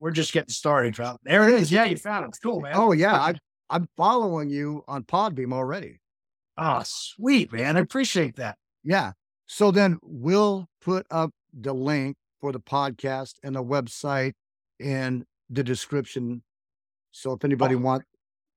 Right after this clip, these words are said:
Speaker 2: wants to,
Speaker 1: Um,
Speaker 2: they can just click on it and boom.
Speaker 1: Ah, so cool. Appreciate that very much.
Speaker 2: Gary, it's a privilege and an honor getting to talk to you.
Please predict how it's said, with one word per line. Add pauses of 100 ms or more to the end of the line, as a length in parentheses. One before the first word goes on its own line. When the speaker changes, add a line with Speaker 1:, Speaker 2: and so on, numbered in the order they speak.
Speaker 2:
wants
to,
Speaker 1:
Um,
Speaker 2:
they
can
just
click
on
it
and
boom. (600)
Speaker 1:
Ah,
so
cool. (680)
Appreciate
that
very
much. (440)
Speaker 2:
Gary, (140)
it's
a (520)
privilege
and
an
honor (120)
getting
to
talk
to
you.